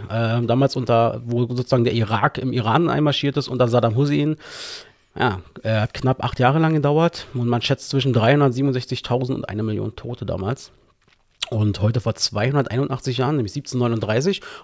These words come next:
wusste ich auch nicht, fand ich sehr interessant, ähm, da gab's einen Blitzschlag, äh, im Bremer Pulverturm oder in den Bremer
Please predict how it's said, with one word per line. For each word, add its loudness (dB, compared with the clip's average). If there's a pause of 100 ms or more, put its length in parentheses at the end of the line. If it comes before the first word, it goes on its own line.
wusste 2
ich 2
auch 0
nicht, 0
fand 0
ich -6
sehr 0
interessant, -4 (480)
ähm, 8
da 6
gab's 2
einen 4
Blitzschlag, 2
äh, 8
im 2
Bremer 6
Pulverturm 2
oder -2
in 2
den 4
Bremer 4